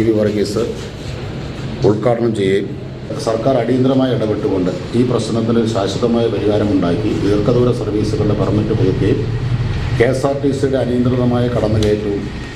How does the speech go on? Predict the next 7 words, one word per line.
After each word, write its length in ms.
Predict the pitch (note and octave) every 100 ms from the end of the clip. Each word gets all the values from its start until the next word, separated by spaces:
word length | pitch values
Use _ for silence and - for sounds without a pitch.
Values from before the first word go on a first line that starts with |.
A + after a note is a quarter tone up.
| - - -
മറ്റ്, 200 | A2 G#2+ - G#2+
ആ, 20 | G#2+ G#2 G2+ G2 G2 G2 - A2+
യാതൊരു 320 | A#2 C3 D3 C3+ A#2+
സമയബന്ധ 840 | A#2+ B2+ B2+ B2 B2 - - B2 A2+
പാലിക്കാതെ 560 | A2 A2 G#2+ G2+ G2 G#2 G#2+ - -
സ്വകാര്യ 340 | G#2+ A#2+ A#2
ബസ്സുകളുടെ 400 | A2 A2+ G2+